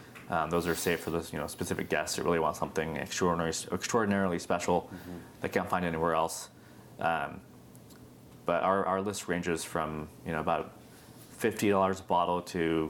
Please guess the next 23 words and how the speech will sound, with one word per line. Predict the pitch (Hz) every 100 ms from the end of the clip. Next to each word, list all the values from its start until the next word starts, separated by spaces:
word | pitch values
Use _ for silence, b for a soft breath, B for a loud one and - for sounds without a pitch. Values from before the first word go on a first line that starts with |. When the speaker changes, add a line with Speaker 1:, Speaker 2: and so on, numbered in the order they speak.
| -
Speaker 1:
close | - 90 -
to | 87
nine | 80
hundred | 85 82 82
dollars | 78 73 85
a |
bottle. | 82 80 80 80 B B B B - -
Um, | 85 78 71 - B B - - - - -
and | 87 82
again, | 82 90 82
t-, | - -
t-, | 90 87
talking | - 87 87
to | 73
the |
guests, | 87 87 -
figuring | - - 82
out | 82
what | 78
they, | 76
what | 76 -
they | 76
like. | 92 -